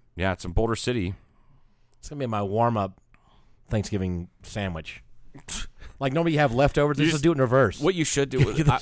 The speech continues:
Speaker 2: a, really get a sandwich
Speaker 1: You know what we should do one
Speaker 2: and
Speaker 1: year
Speaker 2: then
Speaker 1: is,
Speaker 2: do the meal the
Speaker 1: is
Speaker 2: next day. <laughs>
Speaker 1: see if they can do a six-foot-long version of that, and that'll just be Thanksgiving dinner for people, and just have them <laughs> show up.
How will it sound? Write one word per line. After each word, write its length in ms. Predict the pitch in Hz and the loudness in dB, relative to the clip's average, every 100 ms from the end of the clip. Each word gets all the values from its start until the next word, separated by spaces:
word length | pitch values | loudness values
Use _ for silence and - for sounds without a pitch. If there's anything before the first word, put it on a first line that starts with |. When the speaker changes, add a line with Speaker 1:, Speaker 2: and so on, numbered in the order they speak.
| - | -4
Speaker 2:
a, 60 | |
really 360 | 107 131 165 170 | -10 -6 -2 -2
get 120 | - 156 | 0 -2
a 60 | |
sandwich 580 | 120 196 226 131 104 - | -2 0 0 0 -2 2
Speaker 1:
You 100 | 135 | 2
know 60 | 175 | 4
what 60 | |
we 60 | 147 | 2
should 220 | - 127 123 | 0 -2 0
do 120 | 131 | -2
one 180 | 117 117 | 0 0
Speaker 2:
and 80 | |
Speaker 1:
year 100 | 113 | 4
Speaker 2:
then 80 | 117 | 4
Speaker 1:
is, 80 | 156 | 4
Speaker 2:
do 220 | 139 135 | 2 2
the 100 | 120 | 2
meal 340 | 117 143 107 98 | 2 2 2 0
the 80 | |
Speaker 1:
is 60 | 110 | -2
Speaker 2:
next 160 | 120 - | -2 -4
day. 60 | - - | -8 -10
<laughs> 80 | - | -8
Speaker 1:
see 180 | - 139 | -2 0
if 80 | |
they 100 | 131 | 0
can 120 | 123 113 | 0 0
do 120 | 110 | 0
a 60 | |
six-foot-long 840 | - - 110 - 120 90 87 92 101 | 0 0 -2 -2 -4 0 0 2 2
version 280 | 104 104 | 0 0
of 60 | 104 | 0
that, 180 | 104 107 | 2 2
and 100 | 95 | 0
that'll 180 | 90 90 | 0 0
just 200 | 87 - | -4 -4
be 160 | 92 | -4
Thanksgiving 680 | - - 92 85 - 90 90 | -4 -4 -4 -4 -4 -2 -2
dinner 220 | 78 85 95 | -2 -2 -2
for 120 | 98 | -2
people, 300 | 107 98 113 | -2 0 0
and 80 | 120 | 2
just 160 | 117 139 | 0 2
have 140 | 127 | 2
them 120 | 147 | 0
<laughs> 20 | |
show 520 | 151 - - - 107 95 | -2 0 2 0 -2 0
up. 260 | 92 104 | -2 -4